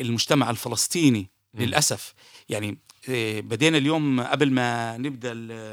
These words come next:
Speaker 1: اللقاء تبعنا، حكيت على قصة المستوطن اللي قتل واحد بسكينة
Speaker 2: مم.
Speaker 1: وتم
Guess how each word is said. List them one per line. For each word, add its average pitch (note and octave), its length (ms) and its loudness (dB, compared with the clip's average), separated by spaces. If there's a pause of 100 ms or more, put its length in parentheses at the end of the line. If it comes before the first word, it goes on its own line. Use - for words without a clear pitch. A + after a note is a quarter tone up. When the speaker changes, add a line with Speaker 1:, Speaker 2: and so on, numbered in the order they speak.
(160)
Speaker 1:
اللقاء A#2 320 -4
تبعنا، A#2+ 480 -2 (720)
حكيت - 320 -2
على C3 240 4
قصة - 340 -2
المستوطن C#3+ 560 2
اللي A#2 280 0 (180)
قتل C#3 400 0 (540)
واحد C3 520 2 (140)
بسكينة B2+ 600 0 (360)
Speaker 2:
مم. G#2 280 -12 (680)
Speaker 1:
وتم F3 400 0